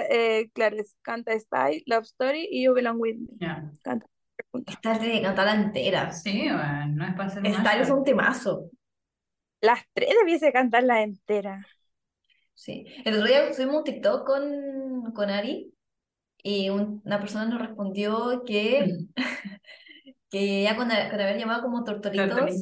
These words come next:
Speaker 2: está,
Speaker 3: a,
Speaker 2: partimos mal.
Speaker 3: sí, a
Speaker 2: Está
Speaker 3: Harry y a
Speaker 2: rico.
Speaker 3: Tere, partíamos mal porque fueron, eh, una
Speaker 2: P R
Speaker 3: un
Speaker 2: stunt.
Speaker 3: P R, claro, una reunión, una
Speaker 2: Relación.
Speaker 3: una relación falsa. Y yo digo, esa relación no puede haber sido falsa porque esos temazos
Speaker 2: <laughs>
Speaker 3: no podrían haber salido
Speaker 1: No.
Speaker 3: de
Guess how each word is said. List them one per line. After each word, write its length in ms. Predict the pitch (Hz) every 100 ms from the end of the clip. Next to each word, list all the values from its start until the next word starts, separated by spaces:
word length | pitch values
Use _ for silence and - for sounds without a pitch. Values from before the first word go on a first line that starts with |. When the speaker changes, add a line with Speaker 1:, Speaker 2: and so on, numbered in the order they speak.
| 220
Speaker 2:
está, 600 | 214 214 196 196 190 190
Speaker 3:
a, 40 | 180
Speaker 2:
partimos 360 | 185 196 170
mal. 200 | 170 180 175 -
Speaker 3:
sí, 240 | - - -
a 80 | 214
Speaker 2:
Está 220 | 208 190
Speaker 3:
Harry 120 | 247
y 40 |
a 40 | -
Speaker 2:
rico. 120 | 226
Speaker 3:
Tere, 240 | 247 233 - _ _ _
partíamos 380 | 196 208 214 202
mal 140 | 220
porque 340 | 247 220 208 208
fueron, 580 | 220 226 220 214 - -
eh, 260 | 190 185
una 600 | 185 202 202 196 190 190 196
Speaker 2:
P 80 | 185
R 140 | 175
Speaker 3:
un 40 | 170
Speaker 2:
stunt. 320 | - 208 208
Speaker 3:
P 80 | 190
R, 280 | - - -
claro, 320 | - - - -
una 240 | 202 196
reunión, 480 | 196 196 196 202 -
una 500 | 185 165 165 160 156
Speaker 2:
Relación. 400 | 190 180 180 160 -
Speaker 3:
una 100 | 208
relación 260 | 202 208 214
falsa. 360 | - - - - - - _ _ _
Y 120 | - 247
yo 80 |
digo, 460 | 269 277 285 330 - - _ _
esa 140 | 294
relación 380 | 285 294 294 262
no 60 | 302
puede 120 | 262
haber 80 | 262
sido 120 | 294
falsa 280 | 269 254 294
porque 240 | 262 214 247
esos 220 | 285 -
temazos 720 | 247 202 226 - 233 320 -
Speaker 2:
<laughs> 480 | 214 202 220 226 226
Speaker 3:
no 100 | 247
podrían 280 | 254 233 294
haber 160 | 254 302
salido 320 | 277 226 208
Speaker 1:
No. 60 |
Speaker 3:
de 60 | 247